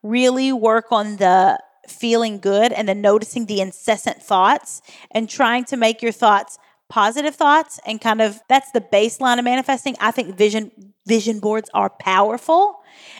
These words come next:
and I encourage you to make a vision board, but make sure that when you make this vision board, you believe that you can achieve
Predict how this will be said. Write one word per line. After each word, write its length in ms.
and 100
I 100
encourage 380
you 60
to 40
make 160
a 60
vision 260
board, 360
but 180
make 260
sure 480
that 120
when 140
you 80
make 240
this 160
vision 300
board, 420
you 200
believe 800
that 120
you 220
can 160
achieve 400